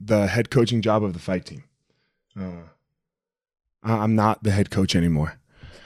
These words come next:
It, it became too much of a burden for me. Uh, and, uh, what does that mean? I wasn't showing up in the way that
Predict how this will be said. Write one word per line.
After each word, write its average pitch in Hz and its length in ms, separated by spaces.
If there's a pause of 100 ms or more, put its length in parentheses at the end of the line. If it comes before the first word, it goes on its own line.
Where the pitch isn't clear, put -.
(500)
It, 127 200
it 147 340
became 147 380
too 165 200
much 151 220
of 135 100
a 131 60
burden 104 380
for 95 140
me. 78 240 (960)
Uh, 95 340 (1000)
and, 110 840 (220)
uh, 95 500 (260)
what 113 100
does 120 160
that 113 180
mean? 92 300 (2500)
I 139 240
wasn't 170 360
showing 143 460
up 147 260 (320)
in 135 180
the 147 100
way 131 280
that 127 160